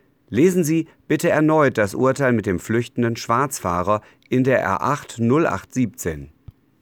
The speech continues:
Für alle Kandidaten, die gerade vor der mündlichen Prüfung stehen, ist der Beschluss des Familienrechtssenats des B G H auf Seite fünfhundertsiebenundsechzig Pflichtlektüre.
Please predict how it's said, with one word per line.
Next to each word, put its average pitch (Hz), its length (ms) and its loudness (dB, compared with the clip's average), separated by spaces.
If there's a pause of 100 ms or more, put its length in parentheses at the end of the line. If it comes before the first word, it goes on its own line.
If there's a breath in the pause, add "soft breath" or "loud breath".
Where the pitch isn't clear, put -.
(840)
Für 156 460 2
alle 175 240 4
Kandidaten, 101 760 0
die 123 120 0
gerade 107 400 0
vor 117 160 -2
der 117 100 4
mündlichen 123 460 0
Prüfung 170 400 0
stehen, 165 380 0
ist 127 180 -4
der 92 100 0
Beschluss 120 460 0
des 120 120 -4
Familienrechtssenats 98 1300 0
des 120 180 -6
B 117 140 -2
G 113 160 0
H 117 200 0
auf 120 160 -4
Seite 117 280 -2
fünfhundertsiebenundsechzig 139 1500 -2
Pflichtlektüre. 90 1080 -4